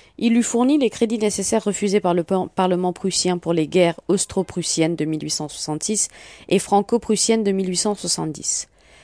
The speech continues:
Bismarck est le dernier chef de gouvernement à faire financer ces guerres par un banquier juif. Grâce à ses relations avec les Rothschild,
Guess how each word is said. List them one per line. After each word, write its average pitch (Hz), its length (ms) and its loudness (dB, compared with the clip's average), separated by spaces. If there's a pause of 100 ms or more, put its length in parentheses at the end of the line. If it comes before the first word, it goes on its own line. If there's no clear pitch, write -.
(140)
Bismarck 202 540 0
est 190 40 2
le 175 100 4
dernier 180 260 2
chef 190 220 0
de 185 80 4
gouvernement 165 480 -2
à 196 40 -2
faire - 200 -8
financer 180 400 -2
ces 156 180 -2
guerres 175 220 0
par 151 180 -6
un 151 80 -4
banquier 156 380 -4
juif. 147 400 -12 (500)
Grâce 208 280 2
à 214 40 2
ses 190 140 2
relations 160 400 2
avec 151 200 -2
les 147 100 0
Rothschild, 175 520 -2